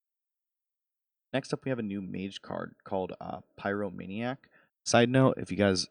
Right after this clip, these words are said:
like I said, listening in audio, this guy's, like, goblin with, like, a fireball in his hand, fire torch, and his hair is on fire. He looks really cool. The card art for this looks really neat.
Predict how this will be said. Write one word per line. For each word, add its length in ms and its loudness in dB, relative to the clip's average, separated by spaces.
like 160 -4
I 40 -8
said, 200 -6
listening 280 -6
in 80 -8
audio, 400 -6
this 120 -14
guy's, 240 0
like, 260 -12
goblin 600 -2
with, 140 -12
like, 160 -8
a 20 -18
fireball 540 -2
in 60 -4
his 140 -6
hand, 280 -8
fire 240 2
torch, 320 -4
and 80 -10
his 100 -8
hair 100 -6
is 100 -8
on 120 -12
fire. 240 -6
He 80 -6
looks 240 -4
really 160 -4
cool. 440 -14
The 100 -8
card 240 -4
art 200 -6
for 100 -12
this 120 -12
looks 180 -12
really 200 -12
neat. 240 -16